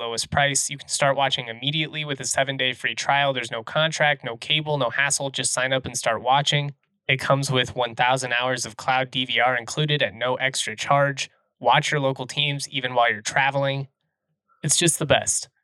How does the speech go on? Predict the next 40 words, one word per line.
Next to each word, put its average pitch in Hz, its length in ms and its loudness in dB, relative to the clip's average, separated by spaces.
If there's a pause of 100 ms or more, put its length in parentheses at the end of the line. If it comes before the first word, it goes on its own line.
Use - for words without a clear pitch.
(340)
Watch 165 240 4
the 180 80 -4
Nuggets 160 320 0
and 139 100 0
Avs 139 240 0
playoff 139 400 2
runs 135 400 -2
on 117 240 -4
Altitude 135 440 -2
and 120 100 -8
A 117 100 -8
B 127 160 -8
C 135 240 -2
with 117 160 -8
Fubo. 139 480 2
Just 127 240 -2
go 127 140 -4
to 127 160 -10
fubo 156 480 -4
T 131 180 -4
V 131 160 -4
dot 113 240 0
com 143 320 -2
slash 120 320 -2
D 139 240 -2
N 147 100 0
V 131 140 0
R 123 160 2
to 117 80 -4
sign 127 220 -2
up 123 120 0
for 117 220 -8
fifteen 135 500 -6
percent 120 380 -4
off 139 300 -6
your 127 100 0
first 131 320 -6
month 123 280 -6
of 113 180 -16
Fubo 151 440 -4